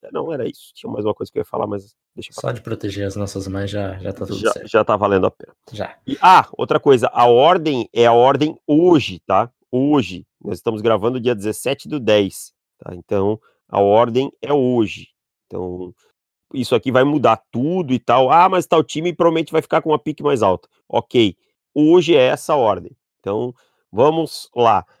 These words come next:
Speaker 1: Na primeira escolha do draft, quem escolhe hoje é o Cincinnati Bengals. Estou certo, Felipe?
Speaker 2: Exatamente, Davis. Vamos tentar fazer o seguinte.
Speaker 1: Hum.
Speaker 2: Mais ou menos uns cinquenta segundos pra cada escolha,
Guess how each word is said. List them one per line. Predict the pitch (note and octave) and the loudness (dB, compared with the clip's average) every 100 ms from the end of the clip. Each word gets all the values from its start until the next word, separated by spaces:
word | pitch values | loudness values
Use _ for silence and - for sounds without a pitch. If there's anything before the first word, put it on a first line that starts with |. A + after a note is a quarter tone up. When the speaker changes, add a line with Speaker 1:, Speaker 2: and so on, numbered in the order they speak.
| _ | _
Speaker 1:
Na | - B2+ - _ | -4 -4 -4 _
primeira | D#3 D3+ E3 | -4 -2 0
escolha | E3 - - D3+ C#3 | -2 -4 -6 0 0
do | B2 | -2
draft, | G#2 A2+ C#3 D3 - D3 C#3 _ _ _ _ | -2 2 2 0 -6 -10 -10 _ _ _ _
quem | B2+ B2 | -8 -8
escolhe | A2 - B2+ C3 | -8 -4 0 2
hoje | B2 C3+ B2+ | 4 2 2
é | C3+ | 0
o | C#3 | 0
Cincinnati | - - D#3 F3 D3+ D#3 | -4 -8 -6 -4 -2 -2
Bengals. | B2 C3 D3+ A#2+ G2 | 0 -2 0 -2 -4
Estou | - G#2 | -8 -8
certo, | - C#3 D3+ - | -2 -2 -2 -4
Felipe? | B2 G2+ _ _ _ - | -6 -6 _ _ _ -8
Speaker 2:
Exatamente, | B2 C3+ C#3+ D#3+ A#2 G2+ B2+ | 0 2 4 2 2 -2 0
Davis. | C3 B2 A2+ | 2 0 -2
Vamos | B2+ D#3 E3+ E3 - | -2 -2 -2 -4 -8
tentar | - C#3+ D3+ D3+ | -6 -2 -2 0
fazer | D3 D3 | -2 -2
o | D3 | -4
seguinte. | F3+ D#3+ C3 A#2 G2 - - _ - | -8 -6 -4 -4 -8 -14 -16 _ -10
Speaker 1:
Hum. | B2 A#2+ F#2+ E2 _ _ _ | -6 -4 -6 -10 _ _ _
Speaker 2:
Mais | A2 A#2 E3+ F#3+ | -6 -2 0 0
ou | F3 C#3+ | 0 0
menos | C#3+ D#3 D3 | 0 -2 -6
uns | D3+ C#3 | -8 -8
cinquenta | D3+ C3+ D#3 G3 F3+ | -10 -6 -4 -4 -4
segundos | - B2 C#3 C#3 | -4 -4 -6 -4
pra | C3+ | -6
cada | B2+ C3+ | -4 -6
escolha, | B2+ - A2+ A#2 C#3 | -8 -12 -4 -4 -4